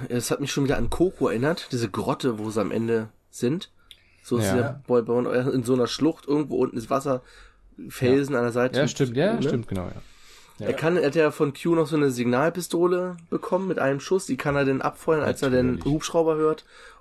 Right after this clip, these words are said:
Speaker 1: und wird
Speaker 2: Und der
Speaker 1: dann
Speaker 2: hat,
Speaker 1: von Felix
Speaker 2: bevor er,
Speaker 1: entdeckt.
Speaker 2: haben wir, glaub ich, ganz vergessen, bevor er, äh, da mit den, mit den Schergen von Lago mitgegangen ist, hat er natürlich diese, das Analgetikum,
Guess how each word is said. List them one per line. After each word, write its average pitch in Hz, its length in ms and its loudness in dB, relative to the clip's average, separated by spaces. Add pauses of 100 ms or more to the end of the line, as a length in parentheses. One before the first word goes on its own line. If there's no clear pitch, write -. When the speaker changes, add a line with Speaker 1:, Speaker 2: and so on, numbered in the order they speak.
Speaker 1:
und 120 260 0
wird 120 80 2
Speaker 2:
Und 127 80 4
der 127 80 4
Speaker 1:
dann 127 60 4
Speaker 2:
hat, - 80 2
Speaker 1:
von 123 180 2
Felix 127 220 0
Speaker 2:
bevor 147 220 4
er, 156 160 2
Speaker 1:
entdeckt. - 300 -6
Speaker 2:
haben 123 100 2
wir, 135 200 4
glaub 127 160 2
ich, 127 120 -4
ganz 131 200 0
vergessen, 135 320 0
bevor 135 320 2
er, 127 360 2 (1120)
äh, 107 240 2
da 110 120 0
mit 113 220 -2
den, 113 340 2
mit 107 160 -2
den 104 80 -2
Schergen 123 400 -2
von 113 180 0
Lago 117 280 0
mitgegangen 123 400 0
ist, 123 100 -4
hat 120 120 -2
er 117 60 0
natürlich 113 300 -2
diese, 104 420 2 (260)
das - 200 -4
Analgetikum, 120 880 2